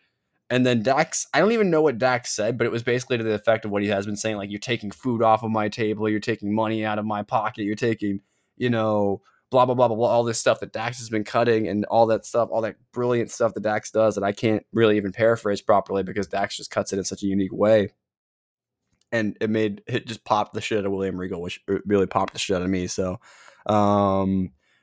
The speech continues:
that being said, the match that they ended up having was just a really, really great wrestling match. Uh, classic wrestling stuff. They did a really nice pile driver.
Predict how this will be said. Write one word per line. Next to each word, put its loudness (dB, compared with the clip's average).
that 2
being 4
said, 2
the -2
match -2
that -8
they 2
ended -2
up -6
having -2
was -4
just -8
a -2
really, -6
really -4
great -6
wrestling 2
match. -12
Uh, -6
classic -6
wrestling -2
stuff. 2
They -8
did -4
a -6
really -4
nice -6
pile 4
driver. 4